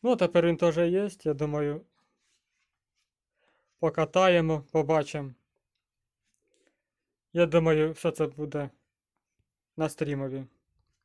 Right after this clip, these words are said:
От такі от справи. Так, ну ось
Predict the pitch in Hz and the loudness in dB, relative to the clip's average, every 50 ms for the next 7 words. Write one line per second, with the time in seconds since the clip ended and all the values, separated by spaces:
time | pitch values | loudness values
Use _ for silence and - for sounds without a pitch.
0 | _ _ _ _ _ _ _ _ _ _ _ _ _ _ _ _ _ _ _ _ | _ _ _ _ _ _ _ _ _ _ _ _ _ _ _ _ _ _ _ _
1 | _ _ _ _ _ _ _ _ _ _ _ _ _ _ _ _ _ _ _ _ | _ _ _ _ _ _ _ _ _ _ _ _ _ _ _ _ _ _ _ _
2 | _ _ _ - 160 160 165 165 - 151 139 - 156 151 143 147 143 - - _ | _ _ _ -4 0 0 0 0 0 -4 -4 -2 -4 -4 -2 -4 -6 -6 -14 _
3 | _ _ _ _ _ _ _ - - - 147 143 135 135 131 127 120 _ _ _ | _ _ _ _ _ _ _ -18 -8 -6 -4 -4 -4 -6 -8 -12 -16 _ _ _
4 | _ _ _ _ _ _ _ _ _ _ _ _ _ _ _ _ _ _ _ _ | _ _ _ _ _ _ _ _ _ _ _ _ _ _ _ _ _ _ _ _
5 | _ _ _ _ _ _ _ _ _ _ _ _ _ _ _ _ _ _ _ _ | _ _ _ _ _ _ _ _ _ _ _ _ _ _ _ _ _ _ _ _
6 | _ _ _ _ - _ _ _ _ _ _ _ _ _ _ _ _ _ _ _ | _ _ _ _ -20 _ _ _ _ _ _ _ _ _ _ _ _ _ _ _
7 | _ _ _ _ _ _ _ _ _ _ _ _ _ - 170 156 139 120 127 170 | _ _ _ _ _ _ _ _ _ _ _ _ _ -6 -6 -4 -6 -6 -8 -8
8 | 208 226 196 180 185 196 196 190 - - | -6 -6 -6 -6 -6 -8 -8 -10 -12 -20